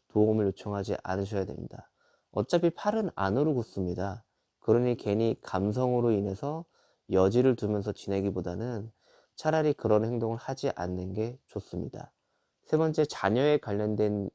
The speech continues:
일, 공적인, 공적인 일 제외하고는 연락을 하지 않는 것이 중요합니다. 내가 여지를 주면 상대방에게 안도감이 들고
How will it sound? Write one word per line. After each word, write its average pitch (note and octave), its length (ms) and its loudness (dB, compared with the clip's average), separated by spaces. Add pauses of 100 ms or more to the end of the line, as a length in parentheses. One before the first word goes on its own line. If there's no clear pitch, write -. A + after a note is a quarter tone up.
(140)
일, C3 300 0 (120)
공적인, A2 720 2 (120)
공적인 A2+ 760 2
일 C3+ 240 -2 (140)
제외하고는 G2 720 -2 (500)
연락을 G#2 420 2
하지 D#3 280 -4
않는 G2+ 300 2
것이 G2+ 220 -8
중요합니다. - 760 -6 (480)
내가 B2 400 6
여지를 A#2 360 4
주면 G#2+ 440 -4
상대방에게 D3 800 -4
안도감이 A2+ 640 2
들고 G#2 420 -2